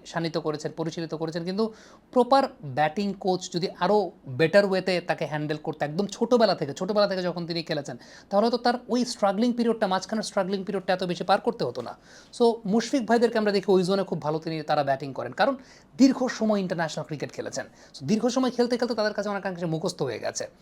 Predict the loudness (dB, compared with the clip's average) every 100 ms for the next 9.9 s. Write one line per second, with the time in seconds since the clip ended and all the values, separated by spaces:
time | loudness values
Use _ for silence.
0 | -20 -20 _ 0 4 4 2 0 -2 -2
1 | -6 -14 _ -2 0 2 0 0 0 0
2 | -2 0 0 0 -2 0 -2 -4 -18 -20
3 | -6 -4 2 2 4 2 4 2 0 -2
4 | 2 2 0 -6 -4 -6 -4 -6 -4 -8
5 | -8 -16 -20 _ -4 -2 -4 -2 -4 -2
6 | -2 0 -2 -6 -6 -2 -2 -2 -2 -2
7 | -2 -2 2 4 4 0 -4 -6 -2 0
8 | 0 0 -4 -4 -6 -6 -4 -4 -6 -2
9 | -2 0 -2 -4 -18 -20 -20 -6 -6